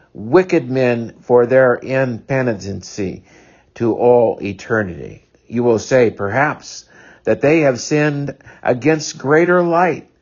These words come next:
and therefore deserve a greater punishment. And so we grant that the punishment of the fallen angels may be greater as to degree than that of wicked men.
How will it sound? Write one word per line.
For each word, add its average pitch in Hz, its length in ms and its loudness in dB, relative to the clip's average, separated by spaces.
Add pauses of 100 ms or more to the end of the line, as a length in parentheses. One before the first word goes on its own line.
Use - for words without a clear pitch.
(380)
and 123 180 -2
therefore 139 420 2
deserve 139 440 2
a 151 140 -2
greater 127 580 0
punishment. 98 720 -8 (460)
And 110 200 -4
so 143 240 2
we 131 140 0
grant 117 400 -2 (360)
that 107 180 -2
the 113 80 -2
punishment 135 600 -4
of 104 160 -4
the 101 120 -4
fallen 123 480 -2
angels 127 580 -4
may 120 160 -2
be 107 200 -6
greater 117 760 -4
as 110 440 -4
to 123 200 -8
degree 110 720 -4 (520)
than 120 220 2
that 131 300 0
of 107 180 -4
wicked 113 440 -2
men. 104 380 -4